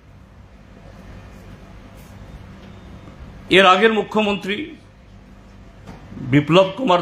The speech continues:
দেব মহোদয়, তার সময় থেকে স্লোগান তিনি এই, মানে কি, এটাকে চাওর করে দিয়ে গেছেন, নেশামুক্ত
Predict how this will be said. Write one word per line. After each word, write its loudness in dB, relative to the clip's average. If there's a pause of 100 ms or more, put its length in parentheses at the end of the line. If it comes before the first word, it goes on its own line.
দেব -2
মহোদয়, -2 (1300)
তার 4
সময় 2
থেকে -2
স্লোগান 2 (340)
তিনি 2 (840)
এই, 0 (1120)
মানে 0
কি, -6
এটাকে 0 (360)
চাওর 4
করে 0
দিয়ে 2
গেছেন, -6 (500)
নেশামুক্ত 0